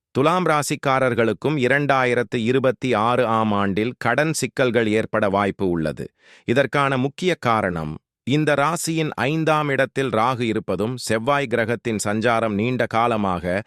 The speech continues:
அவர்களுக்கு முழுமையாக சாதகமாக இல்லாததும் ஆகும். அதாவது, ஒவ்வொரு மாதமும் வருமானம் ஒரே மாதிரி இருக்காது.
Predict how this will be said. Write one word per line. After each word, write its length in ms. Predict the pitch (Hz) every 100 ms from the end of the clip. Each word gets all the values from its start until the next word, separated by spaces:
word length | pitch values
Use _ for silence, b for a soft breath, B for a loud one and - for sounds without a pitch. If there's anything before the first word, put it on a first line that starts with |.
| B B
அவர்களுக்கு 600 | - 113 120 117 107 117
முழுமையாக 720 | 104 110 135 135 131 127 135
சாதகமாக 800 | 135 104 123 120 113 113 113 110
இல்லாததும் 680 | 110 101 113 110 101 98 110
ஆகும். 340 | 80 80 82 - _ _ _
அதாவது, 540 | 78 107 117 98 92 143 - B B B B -
ஒவ்வொரு 460 | 104 139 160 160
மாதமும் 600 | 143 139 139 131 127 151 175
வருமானம் 680 | 110 117 139 131 123 135 156
ஒரே 320 | 98 110 123 135
மாதிரி 420 | 117 113 101 95
இருக்காது. 520 | 80 - 73 60